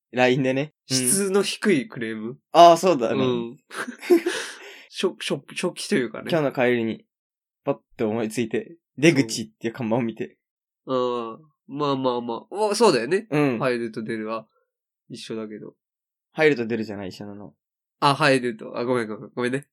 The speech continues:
Speaker 1: <laughs> うん。
Speaker 2: <laughs> あんま怒ってる人にあんま。
Speaker 1: ああ、そうそう。
Speaker 2: ごめんごめん。
Speaker 1: 間違いに厳しいから。
Speaker 2: 入ると、い、人。
Speaker 1: うん。
Speaker 2: まあまあ一緒だけどさ。それってなんか、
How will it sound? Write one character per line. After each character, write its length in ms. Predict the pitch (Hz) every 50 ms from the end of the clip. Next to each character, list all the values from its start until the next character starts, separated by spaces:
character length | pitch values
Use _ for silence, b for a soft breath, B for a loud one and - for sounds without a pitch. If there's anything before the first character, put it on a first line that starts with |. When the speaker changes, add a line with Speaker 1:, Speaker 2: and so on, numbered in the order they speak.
| _ - -
Speaker 1:
<laughs> 880 | 175 - - 247 - 220 - 370 294 - - - - - - - -
う 60 | -
ん。 160 | 139 - 113 -
Speaker 2:
<laughs> 240 | 214 - - 165 170
あ 60 | 165
ん 60 | 165 156
ま 80 | 160
怒 180 | 160 147 - 208
っ 80 | 220
て 80 | - 156
る 60 | 139
人 220 | - - - 165 131
に 100 | 120 113
あ 60 | 117
ん 20 |
ま。 220 | 123 160 147 135 127
Speaker 1:
あ 20 |
あ、 60 | 135
そ 120 | - - 113
う 80 | 110
そ 140 | - - 117
う。 100 | - _ _
Speaker 2:
ご 140 | - 127 120
め 60 | 117
ん 40 | 107
ご 80 | 107 104
め 80 | -
ん。 40 | - -
Speaker 1:
間 320 | 139 143 143 - 165 160
違 40 | 151
い 40 | 113
に 60 | 110
厳 200 | 110 117 110 110
し 140 | 110 - 117
い 40 | 110
か 60 | 113
ら。 80 | - -
Speaker 2:
入 220 | - 156 143 139
る 160 | 127 127 113
と、 320 | 110 160 180 190 180 - -
い、 300 | - 156 143 135 120 - _ _
人。 440 | _ - - - 156 127 117 131 - _ _ _ _ _ _
Speaker 1:
う 60 | - 131
ん。 200 | 120 110 104 - _ _ _ _ _ _ _ _ _ _ _
Speaker 2:
ま 180 | - 135 127 123
あ 60 | 113
ま 120 | 110 107
あ 20 | 107
一 80 | 110
緒 160 | 110 - 165 151
だ 140 | 151 143
け 80 | 127 117
ど 100 | - 113
さ。 180 | - - - - _ _ _ _
そ 160 | - 147 143
れ 60 | 156
っ 20 |
て 160 | 147 - - 156
な 80 | 160
ん 100 | 147 117
か、 160 | 107 - -